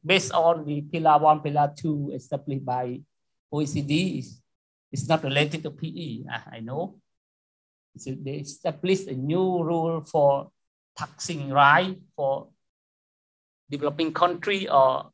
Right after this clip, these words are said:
developed country who, uh, uh, receive the supply, digital goods and services, services from overseas, but not change the P E rule,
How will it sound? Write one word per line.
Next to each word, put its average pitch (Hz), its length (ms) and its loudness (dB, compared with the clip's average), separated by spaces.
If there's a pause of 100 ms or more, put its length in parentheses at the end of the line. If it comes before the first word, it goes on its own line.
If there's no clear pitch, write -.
(300)
developed 135 300 -14
country 170 640 -6 (600)
who, 190 600 2 (1160)
uh, 110 600 0 (840)
uh, 120 480 -2
receive 208 500 4
the 165 80 0
supply, 127 720 4 (180)
digital 139 340 -6
goods 139 260 -8
and 139 120 -12
services, 127 460 -10 (340)
services 123 520 -8 (840)
from 135 180 -6
overseas, 117 580 -2 (1300)
but 143 260 -2
not 170 260 -2
change 156 540 0
the 131 80 -10
P 151 220 -14 (120)
E 135 60 -14
rule, 127 300 -12